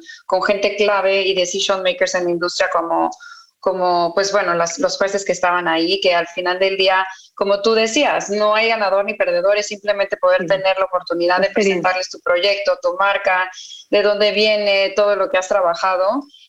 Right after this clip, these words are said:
Speaker 1: ¿Qué es lo que ha salido después de, del Pitch to Labs? O sea, muy independientemente de un premio o no, eh, eh, obviamente son enseñanzas, eh, oportunidades. Cuéntenos qué podemos esperar de Palma Canaria después de,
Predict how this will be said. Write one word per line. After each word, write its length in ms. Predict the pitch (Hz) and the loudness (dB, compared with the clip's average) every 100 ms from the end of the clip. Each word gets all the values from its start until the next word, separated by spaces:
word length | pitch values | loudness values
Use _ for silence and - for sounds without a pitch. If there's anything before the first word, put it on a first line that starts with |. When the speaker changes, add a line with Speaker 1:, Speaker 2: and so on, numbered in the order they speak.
| - | -2
Speaker 1:
¿Qué 200 | 269 285 | 2 2
es 100 | 320 | 0
lo 140 | 349 | -2
que 480 | 285 220 208 277 - | 0 2 2 0 -4
ha 140 | 233 226 | -4 -2
salido 440 | 254 240 262 269 | 0 0 2 2
después 440 | 180 165 - 185 190 | 0 -2 -2 0 2
de, 240 | 180 175 | 0 0
del 160 | 185 175 | -4 -2
Pitch 300 | 202 196 - | -2 -2 -2
to 120 | 190 | 0
Labs? 360 | 190 180 175 190 | 2 0 0 -2
O 80 | 185 | 0
sea, 220 | 185 180 | 0 0
muy 160 | 202 | 0
independientemente 880 | 220 208 202 190 202 202 196 196 208 | 0 0 0 0 0 0 0 0 0
de 300 | 208 190 185 | 2 0 -2
un 80 | 190 - | -2 -2
premio 420 | 208 214 214 185 | -2 0 0 -2
o 40 | |
no, 340 | 180 190 240 269 - - - - | -2 -2 -2 -4 -12 -16 -6 0
eh, 680 | 196 196 190 185 175 160 - | 2 4 4 2 2 -2 -2
eh, 160 | 175 - | -2 0
obviamente 460 | 208 214 220 220 214 | 0 2 0 -2 0
son 180 | 214 | 0
enseñanzas, 880 | 214 208 202 226 254 247 233 226 233 - | 0 0 -2 0 -2 0 0 0 -2 0
eh, 480 | 196 190 190 185 - - | 0 2 2 2 2 0
oportunidades. 880 | 202 208 208 202 208 220 233 - _ | -2 -4 -4 -2 0 2 0 -6 _
Cuéntenos 420 | 240 240 262 254 | -2 0 0 0
qué 120 | 262 240 | -2 -2
podemos 260 | 208 226 | -2 -4
esperar 380 | 220 - 185 196 | -6 0 2 2
de 80 | 208 | 0
Palma 260 | 190 196 | -2 -2
Canaria 600 | 196 175 175 185 202 247 247 | -2 0 0 2 2 0 0
después 520 | 180 - 190 185 180 | -2 0 0 0 2
de, 480 | 190 185 180 160 | 2 4 2 0